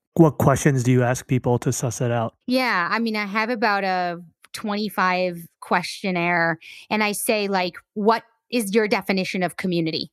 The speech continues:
Speaker 2: You know, really. And then I hear what they say. And that's things like, "What is community, what would success look like when community is done?" Or, you know, "How do you measure,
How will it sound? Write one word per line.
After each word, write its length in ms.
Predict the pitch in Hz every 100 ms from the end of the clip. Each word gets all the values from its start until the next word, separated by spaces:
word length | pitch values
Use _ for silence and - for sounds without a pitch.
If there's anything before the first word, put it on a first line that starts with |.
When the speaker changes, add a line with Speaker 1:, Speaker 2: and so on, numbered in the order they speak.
| _ _ _
Speaker 2:
You 100 | 262
know, 260 | 277 254 262 _
really. 380 | 202 247 233 190 - -
And 260 | 214 202
then 120 | 208 208
I 80 |
hear 160 | 196 202
what 160 | 208 -
they 120 | 226
say. 500 | - 180 175 175 190 -
And 100 | 202
that's 160 | 185 - _ _
things 220 | 247 214 196
like, 260 | 190 185 _ _ -
"What 200 | 226 254
is 160 | 302
community, 920 | - 285 240 226 226 214 214 202 196 - _ -
what 160 | 247
would 100 | 320
success 500 | - 294 - 220 202 -
look 180 | 190 -
like 320 | 160 - - _ _ _
when 140 | 190 185
community 540 | 208 202 196 190 180
is 100 | 165
done?" 460 | 156 151 - - - - - -
Or, 80 | 208
you 120 | 202
know, 60 | 196
"How 220 | 190 226
do 80 | 254
you 180 | 254 226
measure, 420 | 196 196 190 202